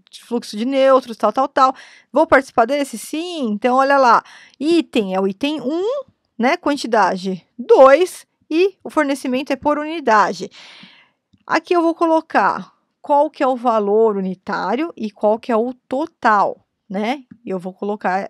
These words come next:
isso daqui. Bom, sendo uma licitação por item, onde você pode escolher participar só de alguns itens, você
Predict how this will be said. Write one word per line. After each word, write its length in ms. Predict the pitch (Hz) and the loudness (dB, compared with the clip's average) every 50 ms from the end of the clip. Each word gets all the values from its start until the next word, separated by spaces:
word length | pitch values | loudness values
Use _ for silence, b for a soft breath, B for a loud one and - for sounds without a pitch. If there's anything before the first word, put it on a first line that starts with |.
| - | -14
isso 160 | - 214 - | -18 -16 -10
daqui. 300 | 226 240 277 285 - - - _ b b b b b b b b | -8 -8 -8 -8 -12 -18 -20 _ b b b b b b b b
Bom, 220 | - 220 220 196 202 - _ | -4 -2 -2 -2 -2 -8 _
sendo 300 | - - - 311 339 381 | -10 -6 -6 -4 -2 0
uma 120 | 370 370 | 0 0
licitação 440 | 339 349 - - 311 311 - 294 285 | 0 2 2 2 2 2 0 -4 -4
por 180 | 247 - 294 277 | -4 -6 -4 -4
item, 440 | 285 285 269 - - 220 180 - | -4 -6 -6 -6 -8 -10 -8 -6
onde 180 | 175 196 214 214 | -6 -6 -6 -6
você 160 | 208 220 233 | -6 -8 -6
pode 220 | 247 - 233 233 - | -2 -2 -2 -2 -2
escolher 420 | - - - 247 214 240 247 247 | -6 -4 -2 0 2 2 0 2
participar 640 | 254 233 220 214 - - 240 226 _ 220 196 196 | 2 2 0 0 -4 -10 -14 -4 _ 0 0 0
só 420 | 196 - - - - - - 262 262 | -2 -6 -14 -16 -6 0 2 4 4
de 100 | 247 226 | 4 2
alguns 300 | 233 240 254 302 330 311 | 0 0 -2 -4 -4 -4
itens, 300 | 339 370 370 403 403 349 | -4 -2 -2 -4 -4 -4
você 200 | 370 349 - | -4 -4 -4